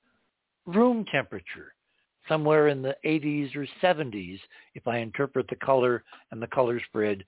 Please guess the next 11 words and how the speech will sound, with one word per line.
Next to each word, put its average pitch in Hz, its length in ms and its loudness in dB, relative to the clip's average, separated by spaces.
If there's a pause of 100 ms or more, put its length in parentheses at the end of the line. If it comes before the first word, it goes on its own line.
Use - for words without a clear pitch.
(200)
appropriately. 107 800 0 (420)
In 160 160 4
other 170 140 6
words, 156 340 6 (640)
two 220 420 0 (440)
totally 185 520 0 (360)
separate 165 480 -4
wavelength 143 600 -2
regions, 117 640 -8 (420)
one 147 360 4
ultraviolet 160 800 2